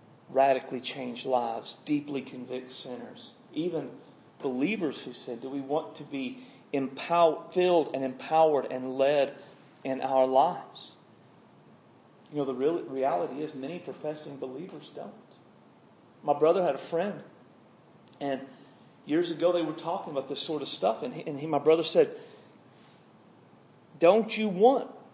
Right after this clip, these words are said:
I mean, don't you want to see that if it's from God?" And his friend's response is, "No.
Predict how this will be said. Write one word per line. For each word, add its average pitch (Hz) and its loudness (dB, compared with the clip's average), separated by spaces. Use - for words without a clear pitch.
I 175 -6
mean, 165 2
don't 202 2
you 277 -2
want 226 0
to 175 -6
see 349 -2
that - -10
if 202 6
it's 226 2
from 180 0
God?" 262 -2
And 151 -6
his 139 -4
friend's 185 -4
response 214 -4
is, 165 -12
"No. 269 -10